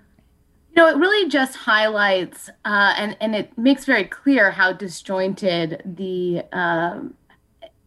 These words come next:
the administration of services is for homelessness in California. You know, it points out that there are nine state agencies that administer over forty-one different programs, but there is no single entity that,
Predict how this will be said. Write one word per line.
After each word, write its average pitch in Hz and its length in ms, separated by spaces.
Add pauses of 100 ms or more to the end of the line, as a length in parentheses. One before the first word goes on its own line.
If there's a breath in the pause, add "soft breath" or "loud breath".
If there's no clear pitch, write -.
(220)
the 208 240
administration 208 800
of 180 180
services 190 440
is 190 340
for 190 140
homelessness 175 480
in 170 100
California. 170 640 (360 loud breath)
You 208 60
know, 214 100
it 214 80
points 226 240
out 202 140
that 202 120
there 180 120
are 170 80
nine 220 380
state 220 220
agencies 208 640
that 185 180
administer 190 580
over 175 400 (240 loud breath)
forty-one 220 800
different 220 400
programs, 226 640
but 202 180
there 196 140
is 185 160
no 208 280
single 220 440
entity 208 480
that, 190 400